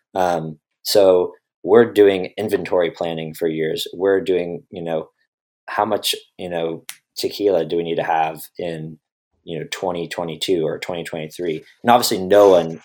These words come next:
can ever get it right. No one ever gets their growth predictions right on the head, or even close usually. Um, but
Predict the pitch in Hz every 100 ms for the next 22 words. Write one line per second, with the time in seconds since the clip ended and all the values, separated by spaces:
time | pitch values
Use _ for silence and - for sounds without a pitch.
0 | - 98 92 87 82 92 82 82 - 85
1 | _ 95 90 90 113 156 147 131 107 95
2 | - 90 80 85 _ _ _ _ _ -
3 | 92 85 87 80 - 80 82 80 80 78
4 | 73 92 92 85 95 87 82 - 92 78
5 | - 82 78 76 85 _ _ _ _ 107
6 | 95 80 78 - _ _ _ _ _ _
7 | _ _ _ _ 104 95 80